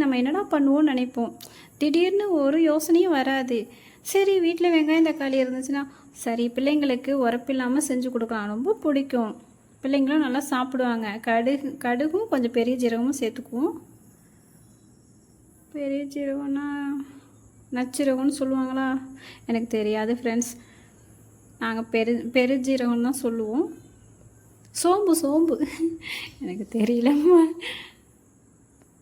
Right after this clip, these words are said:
அதுக்கப்புறம் வெங்காயம்லாம் எடுத்து வச்சுருக்கோம் பார்த்தீங்களா, அதை நல்லா சேர்த்துக்கலாம். சின்ன வெங்காயம் போட்டால் இன்னும் ருசியாக இருக்கும். பிள்ளைங்கன்னா ரொம்ப விரும்பி சாப்பிடுவாங்க.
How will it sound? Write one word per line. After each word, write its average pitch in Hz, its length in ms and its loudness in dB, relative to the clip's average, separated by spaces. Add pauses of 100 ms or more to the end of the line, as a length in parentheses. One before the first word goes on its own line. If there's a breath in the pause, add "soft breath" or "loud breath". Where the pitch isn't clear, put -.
(1000)
அதுக்கப்புறம் 240 560 -8
வெங்காயம்லாம் 233 520 -2
எடுத்து 226 180 -8
வச்சுருக்கோம் 220 300 -8
பார்த்தீங்களா, 214 360 -6
அதை 233 120 -2
நல்லா 208 240 -2
சேர்த்துக்கலாம். 220 520 -4 (380 loud breath)
சின்ன 269 240 4
வெங்காயம் 240 340 0
போட்டால் 233 240 -2
இன்னும் 240 200 2
ருசியாக 240 380 -2
இருக்கும். 247 280 0 (560 loud breath)
பிள்ளைங்கன்னா 330 400 6 (100)
ரொம்ப 277 180 4 (140)
விரும்பி 311 300 6 (120)
சாப்பிடுவாங்க. 226 480 -4